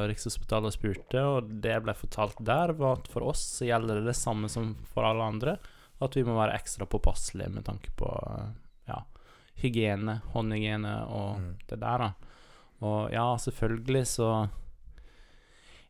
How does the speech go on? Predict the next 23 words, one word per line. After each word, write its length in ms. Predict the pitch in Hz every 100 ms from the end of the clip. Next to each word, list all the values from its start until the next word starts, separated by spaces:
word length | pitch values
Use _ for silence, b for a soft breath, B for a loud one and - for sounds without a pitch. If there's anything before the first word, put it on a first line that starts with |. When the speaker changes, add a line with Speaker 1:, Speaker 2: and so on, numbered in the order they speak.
| -
Speaker 1:
er 120 | 98
det 120 | 113 131
kanskje 260 | 123 - 117
ekstra 280 | - - 110
skummelt 420 | - 107 110 107
når 80 | 107
man 140 | 107
har 180 | 101 104
en 100 | 104
kronisk 640 | - 101 98 92 - -
sykdom, 480 | - 107 - 123 131 - -
men 540 | 117 107 104 107 - - - - - - - _ _
det 240 | 110 98 104
er, 320 | 110 110 107 B B B B B
hadde 220 | - 110 110
jeg 140 | 117
vært 120 | 110
transplantert 800 | - 107 - 110 - 117 123 -
eller 140 | 101 101
hatt 160 | 101 -
en 80 |
autoimmun 480 | 104 101 - 104 101
sykdom, 400 | - 104 - 113